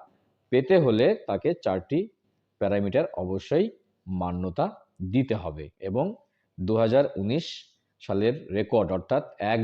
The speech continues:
দুই দু হাজার উনিশ সালের আগের রেকর্ড কিন্তু আপনাকে সাবমিট করতে হবে।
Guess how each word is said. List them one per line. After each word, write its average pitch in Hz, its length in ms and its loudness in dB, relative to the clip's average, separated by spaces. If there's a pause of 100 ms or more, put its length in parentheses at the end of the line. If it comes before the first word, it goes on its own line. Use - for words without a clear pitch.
দুই 127 160 2
দু 104 140 -4
হাজার 101 200 -2
উনিশ 98 180 -6
সালের 95 220 -4 (120)
আগের 92 340 -2
রেকর্ড 90 320 -6
কিন্তু 85 260 -10
আপনাকে 82 280 -10 (120)
সাবমিট 92 380 -4
করতে - 300 -18
হবে। 69 180 -16